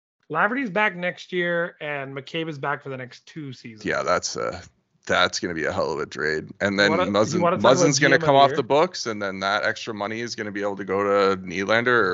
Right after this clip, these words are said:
Speaker 2: or Marner or Matthews or whatever for the raises. So, and then Tavares is gonna take a discount at some point. So,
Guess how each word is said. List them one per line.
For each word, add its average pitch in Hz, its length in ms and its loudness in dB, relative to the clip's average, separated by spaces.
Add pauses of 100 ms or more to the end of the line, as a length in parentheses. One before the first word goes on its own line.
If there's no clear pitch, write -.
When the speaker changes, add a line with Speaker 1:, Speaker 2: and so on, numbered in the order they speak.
(100)
Speaker 2:
or 90 60 0
Marner 104 500 2
or 92 80 0
Matthews 120 560 0
or 107 100 2
whatever 107 380 2
for 110 100 -8
the 95 140 -2
raises. 110 420 -2
So, 87 300 2
and 90 100 2
then 95 180 2
Tavares 104 460 2
is 101 120 -8
gonna 107 200 0
take 107 180 -4
a 101 60 -4
discount 110 400 0
at 107 80 -6
some 104 200 -4
point. 113 400 -2
So, 87 280 -6